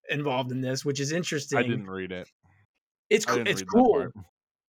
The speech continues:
Speaker 1: All right, I won't spoil it for you, but there's
Speaker 2: No,
Speaker 1: something
Speaker 2: it's
Speaker 1: big that
Speaker 2: fine.
Speaker 1: goes
Speaker 2: You can
Speaker 1: down.
Speaker 2: absolutely spoil it because I, I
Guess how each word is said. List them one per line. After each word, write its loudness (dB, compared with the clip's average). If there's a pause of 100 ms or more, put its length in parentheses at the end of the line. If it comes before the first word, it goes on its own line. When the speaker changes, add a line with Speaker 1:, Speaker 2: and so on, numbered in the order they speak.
(180)
Speaker 1:
All 2
right, 4
I 6
won't 4
spoil 8
it 2
for 2
you, 2
but 0
there's 4
Speaker 2:
No, -
Speaker 1:
something 10
Speaker 2:
it's 4
Speaker 1:
big 2
that 6
Speaker 2:
fine. 2
Speaker 1:
goes 0
Speaker 2:
You 0
can 0
Speaker 1:
down. -
Speaker 2:
absolutely 2
spoil 2
it -4
because -6
I, -2 (220)
I 0